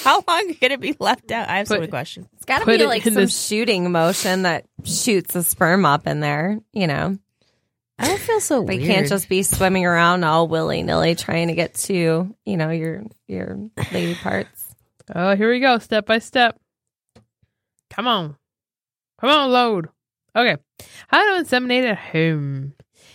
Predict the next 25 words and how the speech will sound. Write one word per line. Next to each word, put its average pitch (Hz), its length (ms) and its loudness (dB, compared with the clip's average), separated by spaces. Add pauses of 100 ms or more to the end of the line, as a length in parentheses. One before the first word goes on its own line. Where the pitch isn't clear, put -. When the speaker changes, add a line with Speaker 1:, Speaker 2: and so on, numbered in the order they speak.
(440)
Speaker 2:
Uh, 151 640 0 (320)
you 190 180 2
will 247 120 4
need 277 280 4
excellent 220 400 0
knowledge 202 320 2
of 175 160 -4
your 180 100 0
menstrual 185 420 0
and 170 140 -4
fertil-, 165 420 -6 (240)
fertility 202 440 0
cycle, 175 460 -2 (560)
a 175 380 6
smallish 247 480 -2 (100)
glass 185 400 2
jar 170 380 2
with 208 100 0
a 208 60 2
lid, 165 440 2
and 170 200 0
an 165 160 0
infant 190 640 -4 (400)
medicine 175 420 4
syringe. 170 920 -2